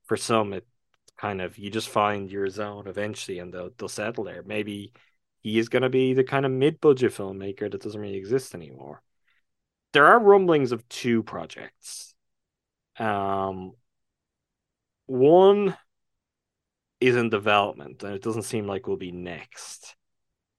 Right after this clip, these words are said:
But it's rumored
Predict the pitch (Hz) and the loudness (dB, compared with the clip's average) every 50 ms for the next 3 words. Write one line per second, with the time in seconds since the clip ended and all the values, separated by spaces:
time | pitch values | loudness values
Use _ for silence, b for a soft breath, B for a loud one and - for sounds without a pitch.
0 | _ _ _ _ _ _ _ _ _ - 110 104 98 92 - _ _ _ _ _ | _ _ _ _ _ _ _ _ _ -4 -2 -2 -2 -4 -8 _ _ _ _ _
1 | _ _ _ _ _ _ _ _ _ _ _ _ _ _ _ _ _ _ _ - | _ _ _ _ _ _ _ _ _ _ _ _ _ _ _ _ _ _ _ -8
2 | 151 123 - 123 120 120 127 139 147 156 165 165 160 165 175 190 214 220 | -8 -8 -8 -8 -6 0 2 4 6 6 6 4 6 6 6 6 6 4